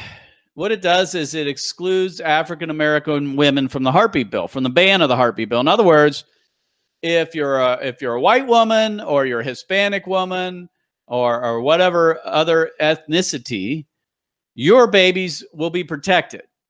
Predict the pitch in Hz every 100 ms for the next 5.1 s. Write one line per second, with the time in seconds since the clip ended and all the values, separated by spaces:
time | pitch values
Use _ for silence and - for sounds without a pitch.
0 | _ _ _ 147 143 147 147 143 160 240
1 | 247 214 220 220 240 233 196 131 113 107
2 | 110 123 135 _ _ _ _ _ _ _
3 | 113 107 156 254 233 196 175 170 165 147
4 | - 147 147 165 175 170 120 - 82 -